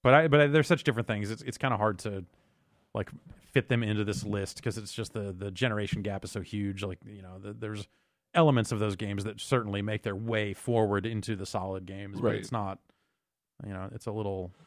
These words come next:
Speaker 1: it's a little different. A
Speaker 2: Yeah,
Speaker 1: little
Speaker 2: I
Speaker 1: different.
Speaker 2: bounced off those hard 'cause they're, I, I bought that H D bundle.
Speaker 1: Oh, that's right,
Speaker 2: And they were
Speaker 1: yeah.
Speaker 2: included in there, and I
Speaker 1: Yeah.
Speaker 2: just, mm,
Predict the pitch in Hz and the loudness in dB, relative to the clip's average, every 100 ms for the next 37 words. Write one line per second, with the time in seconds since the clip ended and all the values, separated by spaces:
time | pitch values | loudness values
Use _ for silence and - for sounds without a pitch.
0 | _ _ - - 123 92 92 - - 131 | _ _ -14 -6 -4 -4 -6 -12 -6 0
1 | 127 135 135 160 160 120 113 95 - 117 | 6 6 8 8 6 2 2 0 2 8
2 | 110 104 107 - 139 151 139 - 135 123 | 8 8 4 4 10 10 10 10 10 10
3 | 123 104 117 113 101 - - 127 104 - | 8 8 8 8 4 0 0 2 2 0
4 | 110 107 - 101 127 113 117 117 107 107 | 0 2 4 4 6 6 4 2 0 4
5 | 117 117 113 107 123 107 107 104 101 104 | 8 10 8 6 4 6 6 6 6 4
6 | 110 110 147 131 107 - - 110 110 113 | 2 2 2 2 0 -6 -8 -6 -4 -6